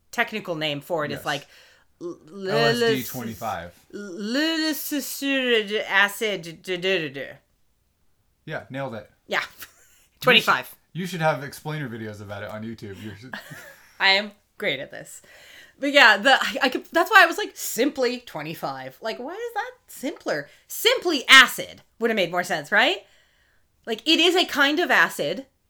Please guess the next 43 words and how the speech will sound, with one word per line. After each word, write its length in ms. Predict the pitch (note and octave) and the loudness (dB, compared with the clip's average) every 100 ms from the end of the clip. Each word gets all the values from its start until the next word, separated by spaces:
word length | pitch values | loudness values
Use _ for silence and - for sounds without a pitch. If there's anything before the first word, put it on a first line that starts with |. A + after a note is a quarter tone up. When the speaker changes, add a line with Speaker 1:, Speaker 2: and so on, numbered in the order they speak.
| _ | _
Speaker 1:
right? 260 | F3+ G3+ C4 - | -4 -4 -4 -4
It 100 | A#3+ | -2
is 160 | G#3 | -2
scientifically 760 | - C4 B3+ B3 - G3+ F3 E3 | 4 6 6 0 -4 -4 -4 -2
an 60 | |
acid. 520 | D#3 E3 - B3+ C#4 - | 0 0 0 -4 -4 -6
Th- 180 | A#3 | -6
Speaker 2:
Yeah. 100 | A3 - - | -6 -4 2
Speaker 1:
it 100 | C4+ | 2
just 200 | C#4+ A#3 | 2 -2
seems 180 | C4 D#4 | 0 2
like 80 | C#4 | 2
it 20 | |
would 80 | A#3+ | 2
have 60 | A#3+ | 4
made 180 | G#3 | 2
sense 180 | A#3 F#3+ | 2 0
for 220 | - F#3 | -2 -6
him 280 | F#3 F3 G#3 | -4 -4 -4
to 80 | F#3 | -4
say, 200 | F#3+ E3 | -2 -2
"Or 140 | F#3+ | 0
simply 400 | B3+ F#3+ F#3 A#3 | -2 -4 -6 -2
acid. 420 | A3 A#3 A#3+ B2+ - | 2 0 0 -8 -6
That 160 | D#3+ F3+ | -4 -2
is 180 | A3+ D#3 | -2 -4
what 120 | - | -10
they 100 | A#2+ | -10
call 240 | C3+ C3 | -10 -10
it." 180 | B2+ - _ _ _ _ _ | -14 -20 _ _ _ _ _
So 280 | - B4+ E4+ | -8 -4 0
lost 380 | D4+ D4 D#4+ D4 | 2 4 2 -2
at 120 | C4+ | -6
that 180 | B3+ - | -6 -6
point. 320 | C4+ A#3+ F3+ - - - - - | -4 -4 -6 -12 -20 -20 -20 -14
I'd 100 | D4 | -10
forgotten 420 | - C#4+ C4 A#3+ B3 | -4 4 6 6 6
all 120 | B3+ | 4
about 300 | A#3+ G#3+ G#3+ | 6 4 4
that. 240 | D#3 - | -4 0
But 140 | C#4+ D4 | 6 6
anyway, 380 | C#4 G#3+ F3+ | 6 4 2
um, 360 | A#3 A#3 G#3 | 4 4 4